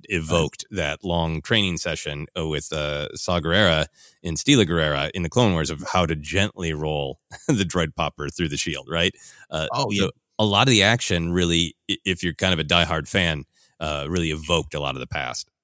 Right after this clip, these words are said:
Speaker 2: Yeah, that's what's, uh, ev-, we got the big politics lessons, the morality lessons, uh, of this episode going, "Hey, look back. What have we learned?" I,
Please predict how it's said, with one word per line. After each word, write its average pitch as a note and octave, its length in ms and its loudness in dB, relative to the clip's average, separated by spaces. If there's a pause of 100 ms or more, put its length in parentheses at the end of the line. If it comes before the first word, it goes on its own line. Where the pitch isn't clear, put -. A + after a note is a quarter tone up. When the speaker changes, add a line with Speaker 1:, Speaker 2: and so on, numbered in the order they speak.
(1000)
Speaker 2:
Yeah, C#4+ 260 4
that's A#3+ 180 4
what's, G#3+ 160 6
uh, G#3+ 60 6
ev-, A#3+ 420 4
we F#3 120 8
got F3 200 6
the D#3 80 2
big E3 180 4
politics G3 540 2
lessons, F#3+ 540 4
the C3 80 4
morality F#3+ 500 6
lessons, F#3+ 680 4
uh, F2 300 4
of D3+ 120 4
this D#3+ 160 6
episode E3+ 460 4
going, D3+ 220 6
"Hey, D#3 140 8
look D3+ 220 4
back. D3+ 300 2
What D#3+ 120 4
have C3+ 100 4
we D3+ 40 6
learned?" D3+ 360 6
I, C#3 100 6